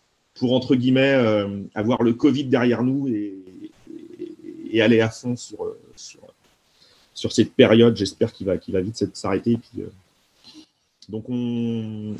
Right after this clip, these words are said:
on travaille dur en ce moment. On a un peu plus de temps parce qu'on n'a pas d'activité, euh, extra sportif. Euh,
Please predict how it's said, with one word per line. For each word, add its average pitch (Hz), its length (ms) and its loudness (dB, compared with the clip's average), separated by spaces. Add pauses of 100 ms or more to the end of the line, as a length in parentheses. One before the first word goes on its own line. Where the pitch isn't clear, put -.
on 113 60 -2
travaille 139 320 2
dur 165 200 2
en 202 80 2
ce - 140 -4
moment. 156 460 4
On 120 160 0
a 120 40 2
un 127 120 0
peu 156 120 0
plus 170 220 -8
de 151 140 4
temps 151 340 -2
parce 110 220 -10
qu'on 120 180 -2
n'a 117 140 2
pas 139 100 0
d'activité, 139 640 0
euh, 113 560 2
extra 143 340 -6
sportif. - 540 -10
Euh, 104 320 -4